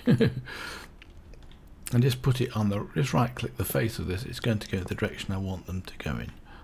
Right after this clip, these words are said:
So like that. Pretty much, well, actually, I'm not quite sure what that's like, to be honest with you, but it, it simplifies putting these down. So we're gonna have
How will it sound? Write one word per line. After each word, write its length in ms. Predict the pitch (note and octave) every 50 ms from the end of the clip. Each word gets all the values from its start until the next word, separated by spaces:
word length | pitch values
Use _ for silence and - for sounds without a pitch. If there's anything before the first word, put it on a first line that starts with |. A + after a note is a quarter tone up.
| - - - -
So 100 | - -
like 260 | C2+ B1 - - -
that. 160 | - - - - - - - - - - - - - - - - - - - - - - - - - - -
Pretty 200 | - G3+ A#3+ -
much, 300 | D3+ C#3+ C#3 - - - A2+ - - - - - - - - - - - -
well, 120 | D#3+ D3 C3+
actually, 240 | - - A#2 G#2 - -
I'm 160 | A#2+ A#2+ B2+ C#3+
not 140 | - -
quite 200 | - - F#2 E2
sure 160 | - - G#2 F#2
what 100 | F2+ E2+
that's 200 | F2+ F2 - -
like, 220 | F2+ F#2 - -
to 60 | - -
be 100 | - D#2+
honest 160 | D#2+ - -
with 80 | F#2+
you, 60 | F#2+ G#2
but 80 | C3 C#3+
it, 120 | - - - - - - - - -
it 140 | - - -
simplifies 580 | - D#3 D3+ B2 - C3 - - A2+ G#2 G2+ -
putting 400 | - - G#2+ - - G2 F2+ E2+
these 180 | E2+ D#2+ -
down. 340 | - - E2+ C#2 B1+ - - - - - - - - - - - - - -
So 100 | - A2
we're 140 | B2+ E3 F#3+
gonna 160 | G3+ G#3 E3
have 300 | C#3 C#3 C#3 B2 -